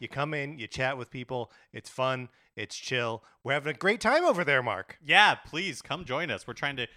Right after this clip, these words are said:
Speaker 2: we'd love to grow our Discord society.
Speaker 1: Yes, that's right. And if you, uh, are a member, if you're on the Discord, you are a member of the society. Uh, frankly, if you're listening to the podcast at all, you're in the society. I think, I think that we can extend that to everyone who listens.
Speaker 2: I think we should.
Speaker 1: Um,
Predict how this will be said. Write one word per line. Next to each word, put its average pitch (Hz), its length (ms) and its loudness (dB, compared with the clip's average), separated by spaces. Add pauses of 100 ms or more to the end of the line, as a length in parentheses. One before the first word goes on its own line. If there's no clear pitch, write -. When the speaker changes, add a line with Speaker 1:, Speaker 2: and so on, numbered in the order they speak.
(160)
Speaker 2:
we'd 131 180 -6
love 156 320 -2
to 147 200 -4
grow 127 400 -2
our 139 120 2
Discord 127 480 -8
society. 95 600 -8 (200)
Speaker 1:
Yes, 131 300 4
that's 127 180 -2
right. 117 280 2
And 135 180 2
if 131 180 0
you, 147 300 -6
uh, 117 300 2 (100)
are 127 220 2
a 123 40 -2
member, 151 520 0
if 143 240 -4
you're 131 200 -2
on 170 260 4
the 170 60 0
Discord, 160 440 0
you 135 160 0
are 123 100 4
a 120 60 0
member 120 240 -2
of 120 100 -2
the 117 80 -8
society. 127 520 -4 (360)
Uh, 113 280 -2
frankly, 120 380 -4
if 104 120 -10
you're 113 100 -8
listening 110 300 -8
to - 40 -20
the - 60 -14
podcast 110 380 -2
at 110 40 -2
all, 113 160 2
you're 123 140 -4
in 131 80 -6
the 127 80 -8
society. 135 480 -2
I 131 60 0
think, 165 240 2
I 139 80 -4
think 233 160 0
that 175 160 0
we 175 100 -4
can 143 140 -4
extend 151 260 -2
that 127 60 -2
to 120 80 0
everyone 127 260 0
who 113 80 -4
listens. 110 400 -8 (100)
Speaker 2:
I 175 140 2
think 160 180 -4
we 131 100 -8
should. 104 280 -6 (220)
Speaker 1:
Um, 123 400 0